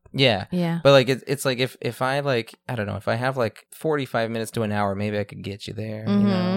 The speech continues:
Speaker 2: Mm-hmm.
Speaker 1: I, easily. But, like, in a, in a shorter span of time, it's not as easy.
Speaker 2: Mm-hmm.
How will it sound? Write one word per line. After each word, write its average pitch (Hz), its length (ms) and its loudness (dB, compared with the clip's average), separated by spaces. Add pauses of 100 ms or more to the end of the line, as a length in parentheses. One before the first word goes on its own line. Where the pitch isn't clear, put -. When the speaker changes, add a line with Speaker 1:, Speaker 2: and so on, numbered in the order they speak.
(100)
Speaker 2:
Mm-hmm. - 40 -8
Speaker 1:
I, 104 160 -4
easily. 110 720 -6
But, 123 140 4
like, 123 200 6
in 123 200 0
a, 110 160 4
in 117 120 0
a 107 100 2
shorter 139 440 0
span 131 280 0
of 113 100 -2
time, 123 300 -6
it's 104 140 -6
not 110 180 -4
as 101 180 -6
easy. 101 420 -8
Speaker 2:
Mm-hmm. 180 440 2